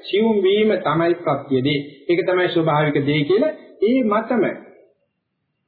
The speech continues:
ඥානය පිහිටුවා ගත්තොත්. අන්න අනිත්‍යානුපස්සනා, දුක්ඛානුපස්සනා, අනාත්මානුපස්සනා ඥානවලට ඉඩ සැලසෙනවා.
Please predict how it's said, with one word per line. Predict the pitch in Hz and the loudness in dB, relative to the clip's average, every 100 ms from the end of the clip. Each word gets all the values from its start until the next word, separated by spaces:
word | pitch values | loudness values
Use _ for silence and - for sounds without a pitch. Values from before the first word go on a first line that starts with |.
| _ _ - | _ _ -6
ඥානය | 139 151 185 202 196 | -2 0 0 0 0
පිහිටුවා | 180 160 143 127 | 2 0 2 0
ගත්තොත්. | 113 107 - - - _ _ _ _ | -2 -6 -10 -18 -20 _ _ _ _
අන්න | 156 165 160 | -2 0 0
අනිත්‍යානුපස්සනා, | - 147 170 - 180 175 175 180 147 180 175 | -2 -4 -4 -2 -2 0 0 -2 -2 -2 -2
දුක්ඛානුපස්සනා, | 156 151 - 180 180 180 170 185 175 | -2 -6 -2 0 0 0 -2 -2 -2
අනාත්මානුපස්සනා | 156 170 - 175 180 175 170 190 185 | 0 -2 -2 -2 0 -2 -4 -4 0
ඥානවලට | 175 160 165 180 185 202 214 | 2 2 2 0 0 0 -2
ඉඩ | 226 | -2
සැලසෙනවා. | 190 143 - - - | 0 -2 -4 -8 -14